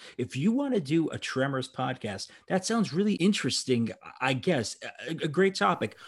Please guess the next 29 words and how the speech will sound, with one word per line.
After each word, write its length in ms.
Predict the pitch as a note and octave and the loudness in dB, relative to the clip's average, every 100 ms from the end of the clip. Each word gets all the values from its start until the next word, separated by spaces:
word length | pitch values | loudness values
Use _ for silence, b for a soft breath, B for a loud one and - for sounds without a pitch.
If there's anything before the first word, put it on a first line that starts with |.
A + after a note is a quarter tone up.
| B | B
for 240 | - D3 C#3+ | -2 0 2
some 640 | - - C3+ C3 C3 B2+ b - _ | 0 2 6 6 6 2 b -20 _
other 280 | B2+ B2 B2+ | 0 2 2
podcast, 760 | B2+ - B2 A#2 - E2 - - | 0 -2 0 0 -4 -10 -8 -6
perhaps 360 | A#2 D3 - | 0 0 2
a 60 | E3 | -2
podcast 640 | - A#2 G#2+ A#2 A2+ - B B B | 0 -2 -2 -6 -6 -8 B B B
about 300 | B2+ C3 C#3+ | 0 0 4
movies 540 | F3 F#3+ C3 C3 - _ | 4 6 6 6 0 _
nobody's 480 | A#2 C3+ E3 F#3 F3+ | 2 4 6 6 4
seen 460 | - D#3 C#3 C#3+ C#3+ | 2 2 4 2 0
or 100 | D#3 | 2
wants 280 | C#3 A#2 B2 | 2 2 0
to 40 | D#3+ | -2
talk 280 | G3+ A3+ G#3+ | 2 2 0
about. 260 | G2 C3 - _ _ b | -6 -8 -12 _ _ b
You 80 | F3 | 4
know, 20 | |
I 40 | F#3+ | 8
think 260 | G#3+ C3 | 8 6
one 220 | D3+ G#3 | 6 8
thing 460 | G#3 D3 B2+ A#2 G#2+ _ _ | 6 6 8 6 4 _ _
we 160 | A#2+ | 4
didn't 240 | A#2+ F3+ F3+ | 6 6 6
talk 220 | B2 G#2+ | 4 2
about 220 | A2 G2+ | 2 2
on 120 | G2 | 2
episode 420 | G#2 G#2 - G2+ G2 | 2 0 -2 0 2
one 460 | A2+ A2 F#2+ F#2+ | 4 4 4 0